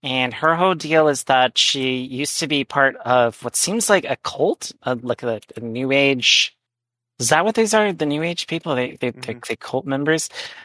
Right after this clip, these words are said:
Speaker 1: Um, but got out of that and, you know, cleansed herself of that whole moral attitude. And now the only cult she's addicted to is being on her grind. Am I right?
Speaker 2: <laughs> Yep.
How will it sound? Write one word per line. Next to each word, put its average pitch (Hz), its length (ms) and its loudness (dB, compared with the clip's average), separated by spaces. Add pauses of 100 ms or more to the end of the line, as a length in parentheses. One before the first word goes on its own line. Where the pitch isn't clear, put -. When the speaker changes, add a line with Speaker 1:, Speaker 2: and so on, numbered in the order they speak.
(140)
Speaker 1:
Um, 143 440 4
but 151 220 0
got 165 200 6
out 254 160 6
of 185 80 0
that 139 340 4 (200)
and, 131 680 0
you 139 140 -6
know, 117 380 -2 (160)
cleansed 131 300 -2
herself 123 300 -2
of 120 60 -16
that 117 180 0
whole 120 160 -2
moral 113 300 -6
attitude. 120 480 2
And 120 120 -8
now 127 180 4
the 127 120 -2
only 131 340 -2 (160)
cult 139 260 2
she's - 360 2
addicted 123 460 -2
to 107 340 -2 (460)
is 120 220 -2
being 135 280 0
on 127 160 6
her 110 160 -8
grind. 120 680 0
Am 120 200 -4
I 123 180 2
right? 165 680 2 (300)
Speaker 2:
<laughs> 135 80 -20 (840)
Yep. 143 180 -16